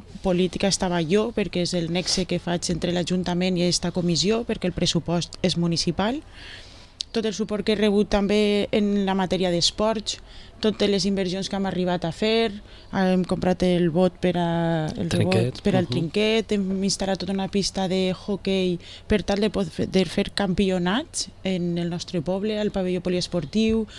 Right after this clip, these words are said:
Speaker 1: s'han millorat les instal·lacions del camp de futbol, infinitat de coses. I el més dur que ha sigut urbanisme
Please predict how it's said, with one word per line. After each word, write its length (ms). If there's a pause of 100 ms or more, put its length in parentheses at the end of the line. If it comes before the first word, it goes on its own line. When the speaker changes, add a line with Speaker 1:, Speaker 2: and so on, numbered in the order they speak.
(160)
Speaker 1:
s'han 220
millorat 320
les 140
instal·lacions 720
del 160
camp 160
de 100
futbol, 640 (1300)
infinitat 580
de 100
coses. 480
I 300
el 420
més 380
dur 220
que 100
ha 60
sigut 360 (220)
urbanisme 720